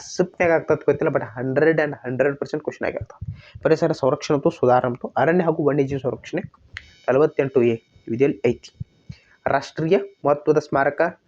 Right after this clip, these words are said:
ಸ್ಥಳಗಳು ಅದನ್ನು ರಕ್ಷಣೆ ಮಾಡೋದು ನಲವತ್ತೊಂಬತ್ತನೇ ವಿಧಿ. ರಾಜ್ಯದ ಸಾರ್ವಜನಿಕ ಸೇವೆಗಳು ನ್ಯಾಯಾಂಗವನ್ನು ಕಾರ್ಯಾಂಗದಿಂದ ಪ್ರತ್ಯೇಕಿಸಿದ ಐವತ್ತನೇ ವಿಧಿ. ಅಂತಾರಾಷ್ಟ್ರೀಯ ಶಾಂತಿ ಭದ್ರತೆ ಕಾಪಾಡುವುದು ಮತ್ತು ರಾಷ್ಟ್ರ ರಾಷ್ಟ್ರಗಳ ನಡುವೆ ಕೋಆಪರೇಷನ್‌ದಿಂದ ಇರುವುದು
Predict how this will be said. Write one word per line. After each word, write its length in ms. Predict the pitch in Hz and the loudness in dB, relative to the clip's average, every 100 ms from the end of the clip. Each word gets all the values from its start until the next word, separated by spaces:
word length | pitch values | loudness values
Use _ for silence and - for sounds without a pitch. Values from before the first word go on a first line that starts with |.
| _ - - | _ -20 -12
ಸ್ಥಳಗಳು 480 | - 139 143 151 127 | 0 2 2 0 -2
ಅದನ್ನು 220 | 131 131 | -2 -2
ರಕ್ಷಣೆ 260 | 123 - 147 | -2 -2 0
ಮಾಡೋದು 280 | 139 135 | 0 -2
ನಲವತ್ತೊಂಬತ್ತನೇ 720 | 123 123 127 131 127 123 131 | -2 -2 -2 -2 -2 -2 -2
ವಿಧಿ. 240 | 127 151 - _ _ _ _ _ _ _ - | -2 -4 -10 _ _ _ _ _ _ _ -2
ರಾಜ್ಯದ 420 | 131 147 156 170 | 0 2 4 4
ಸಾರ್ವಜನಿಕ 600 | 170 139 151 147 147 143 | 2 0 2 2 0 -2
ಸೇವೆಗಳು 360 | - 139 135 170 | 0 2 2 -2
ನ್ಯಾಯಾಂಗವನ್ನು 640 | - 131 123 131 135 151 | -6 -4 -2 -2 -2 -4
ಕಾರ್ಯಾಂಗದಿಂದ 540 | - 123 127 131 131 | -4 -2 0 -2 -4
ಪ್ರತ್ಯೇಕಿಸಿದ 480 | 131 - - - - - | -6 -6 -6 -6 -18 -6
ಐವತ್ತನೇ 340 | 120 123 - 117 | 0 0 0 -2
ವಿಧಿ. 180 | 139 196 - _ _ _ _ - | -2 -6 -8 _ _ _ _ -4
ಅಂತಾರಾಷ್ಟ್ರೀಯ 440 | 135 156 147 160 | 0 0 2 0
ಶಾಂತಿ 320 | 147 139 139 | 0 0 0
ಭದ್ರತೆ 360 | 139 135 135 139 | 0 0 0 -2
ಕಾಪಾಡುವುದು 520 | 127 117 127 131 175 | -2 -2 -2 0 0
ಮತ್ತು 260 | 160 - - | -2 -4 -2
ರಾಷ್ಟ್ರ 300 | 123 - 131 | -2 -2 -6
ರಾಷ್ಟ್ರಗಳ 340 | 135 156 156 | -4 -2 0
ನಡುವೆ 240 | 156 147 180 _ _ _ _ _ _ _ _ _ _ _ _ - | 0 0 -2 _ _ _ _ _ _ _ _ _ _ _ _ 0
ಕೋಆಪರೇಷನ್‌ದಿಂದ 760 | 147 143 123 139 - 139 143 135 - | 2 2 0 0 0 2 2 0 -2
ಇರುವುದು 440 | 135 143 196 196 | 0 4 4 2